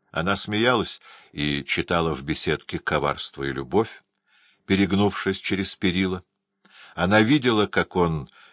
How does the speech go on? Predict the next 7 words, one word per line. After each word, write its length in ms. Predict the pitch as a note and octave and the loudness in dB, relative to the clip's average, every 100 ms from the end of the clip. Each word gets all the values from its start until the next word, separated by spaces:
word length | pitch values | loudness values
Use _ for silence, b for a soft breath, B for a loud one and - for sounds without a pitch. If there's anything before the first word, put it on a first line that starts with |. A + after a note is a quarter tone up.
| B | B
выходит 680 | C#2+ F2 - F#2 E2 D#2+ - | -2 0 4 2 2 -4 -6
из 220 | D#2+ C#2 | -6 -4
ворот 360 | C2+ C#2+ C2+ - | -2 0 -2 -6
типографии, 800 | - - C#2 D#2 A2+ - A2 G#2 _ _ _ _ _ | -10 -6 -2 0 0 -2 -10 -12 _ _ _ _ _
своим 420 | - - D2+ D2+ D#2+ | -12 -4 0 0 2
лёгким 420 | F#2 F2+ - F2+ | 0 0 -4 -4
шагом 500 | - C#3 D#3 D3 | 2 2 2 -2